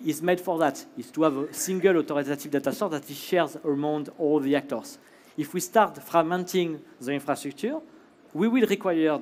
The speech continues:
a standardization. We could take completely another approach. We could say, "Let's not fragment the infrastructure. We have only one D L T, one, uh, digital standard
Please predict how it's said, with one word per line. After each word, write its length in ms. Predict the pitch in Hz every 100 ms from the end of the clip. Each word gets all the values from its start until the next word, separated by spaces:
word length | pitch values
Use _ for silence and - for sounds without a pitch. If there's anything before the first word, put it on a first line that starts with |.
| 110 - 143
a 60 |
standardization. 580 | - 131 131 131 123 101 - - - - _ -
We 140 | 170
could 240 | 208 269 -
take 200 | 247 233 - - -
completely 360 | 208 196 190 208
another 240 | 190 175
approach. 400 | 175 - 208 -
We 80 | 143
could 180 | 170 -
say, 240 | 160 294 - - -
"Let's 240 | 156 175 -
not 220 | 214 214
fragment 380 | 190 160 185 165
the 80 | 156
infrastructure. 500 | 147 160 151 160 202
We 140 | 147
have 120 | 135
only 140 | 147 127
one 240 | 139 202
D 120 | 190
L 60 | 175
T, 200 | - 160 - - - - _ _
one, 380 | 135 151 202 190
uh, 320 | 170 139 135 131
digital 340 | 151 160 156
standard 440 | - 135 160 233